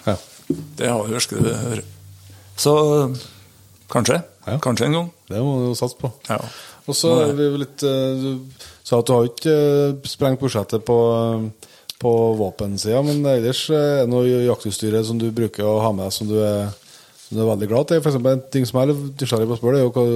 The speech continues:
Speaker 1: hvilke kniver du har.
Speaker 2: Å ja, nei, eh, når jeg jakter, både jakter elg og sånn, så bruker jeg helt vanlige tølkniver, altså.
Speaker 1: Ja.
Speaker 2: Jeg har, jeg fer ikke med noe sånn, eh, spesiell slaktekniver, nei.
Speaker 1: Nei.
Speaker 2: Nei, jeg må være litt sånn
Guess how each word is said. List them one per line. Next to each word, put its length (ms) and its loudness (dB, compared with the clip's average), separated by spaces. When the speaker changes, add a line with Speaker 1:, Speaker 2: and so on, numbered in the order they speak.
Speaker 1:
hvilke 240 -8
kniver 320 2
du 160 4
har. 60 -4
Speaker 2:
Å 160 2
ja, 100 6
nei, 240 4
eh, 480 4
når 320 0
jeg 140 2
jakter, 580 0
både 380 0
jakter 260 0
elg 220 2
og 80 2
sånn, 100 2
så 160 0
bruker 220 0
jeg 100 0
helt 240 -2
vanlige 480 0
tølkniver, 560 0
altså. 240 -2
Speaker 1:
Ja. 120 -2
Speaker 2:
Jeg 280 -4
har, 160 -2
jeg 140 -6
fer 180 2
ikke 160 -4
med 80 2
noe 140 2
sånn, 240 2
eh, 280 -2
spesiell 560 0
slaktekniver, 720 0
nei. 60 -6
Speaker 1:
Nei. 120 -4
Speaker 2:
Nei, 240 0
jeg 100 2
må 80 4
være 160 2
litt 480 -2
sånn 220 2